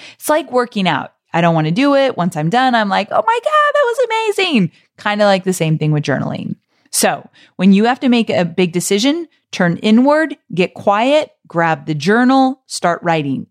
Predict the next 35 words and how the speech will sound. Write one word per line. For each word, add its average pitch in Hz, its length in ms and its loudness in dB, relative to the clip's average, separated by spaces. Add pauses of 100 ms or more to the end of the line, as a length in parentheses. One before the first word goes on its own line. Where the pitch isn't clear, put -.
even 226 500 2
if 180 220 -2
it's 175 340 -4
just 156 420 -4
for 156 140 -6
ten 151 280 -2
minutes. - 500 -4 (400)
And 190 140 2
I 196 80 0
want 196 280 0
you 233 160 4
just 202 280 -4
to 190 80 -10
start 180 340 -2
journaling 185 920 2 (160)
about 190 580 -2
the 208 80 0
decision 185 800 -4 (540)
and 175 520 2 (240)
writing 190 800 2 (140)
why 170 560 -2
you 202 180 -2
want 180 220 0
to 175 40 -4
go 170 220 0
in 156 120 -2
one 196 180 2
direction 190 640 0
versus 160 420 -4
another, 175 640 0 (340)
what 160 280 0
it - 100 -6
means 190 440 4
to - 120 -4
you, 180 540 2